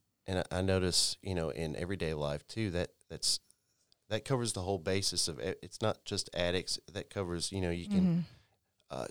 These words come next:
Speaker 1: to stand up for yourself, to put cl-, you know, clear boundaries down. You can, I can enable someone else, and it's not an addict.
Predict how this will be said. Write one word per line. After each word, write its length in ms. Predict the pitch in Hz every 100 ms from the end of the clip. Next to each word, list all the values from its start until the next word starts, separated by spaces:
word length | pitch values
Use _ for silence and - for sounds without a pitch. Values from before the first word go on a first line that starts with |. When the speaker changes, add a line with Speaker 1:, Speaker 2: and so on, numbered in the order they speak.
| -
Speaker 1:
to 100 | -
stand 240 | - 98
up 120 | 92 -
for 60 |
yourself, 320 | 90 85 90 -
to 80 | -
put 160 | 90 -
cl-, 140 | - - -
you 80 |
know, 80 | 85
clear 340 | - - 120 101
boundaries 540 | 95 98 117 92 78
down. 440 | - 78 76 76 58 -
You 100 | 104
can, 260 | 98 80 - - _ -
I 160 | 95
can 180 | 110 101
enable 400 | 85 90 107 95
someone 380 | 85 85 80 82
else, 360 | 95 82 - -
and 200 | 90 80 - _
it's 180 | 80 -
not 220 | 85 85
an 100 | 62
addict. 460 | 65 82 60 -